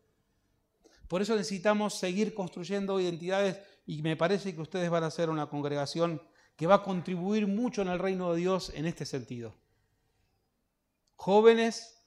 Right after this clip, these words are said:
que están eligiendo una vocación, que están empezando un tránsito, que están comenzando una familia, que están tomando decisiones, pero que principalmente van a tener una formación de una identidad fuerte en el reino de Dios. Por eso la clave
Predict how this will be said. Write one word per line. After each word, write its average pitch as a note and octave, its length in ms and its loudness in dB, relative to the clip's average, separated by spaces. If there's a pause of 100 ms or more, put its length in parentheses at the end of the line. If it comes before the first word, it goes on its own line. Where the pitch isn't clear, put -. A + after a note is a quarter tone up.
(280)
que D#3 100 -4
están F#3+ 280 4
eligiendo F3+ 460 0
una E3+ 100 0
vocación, E3 800 0 (300)
que D#3+ 80 -4
están F#3+ 240 2
empezando G3 520 2
un F#3 200 0
tránsito, G#3 760 0 (180)
que D#3+ 100 0
están G#3 260 12
comenzando F3+ 520 2
una F#3 140 -2
familia, G3+ 680 0 (180)
que E3+ 80 -2
están A3 260 6
tomando G#3 320 2
decisiones, G#3+ 640 2 (220)
pero F3 180 4
que E3+ 120 0
principalmente F#3 720 0
van F#3 140 2
a E3+ 40 -4
tener F3 120 -4
una F3 120 -2
formación D#3+ 460 -2
de F3 80 -2
una E3 100 -2
identidad D#3+ 420 0
fuerte E3+ 520 -2
en C#3+ 80 -2
el C#3+ 100 -4
reino C#3+ 340 -2
de B2+ 60 -4
Dios. A#2 300 -10 (1400)
Por C#3+ 160 -4
eso E3+ 160 0
la E3 160 6
clave F3+ 480 6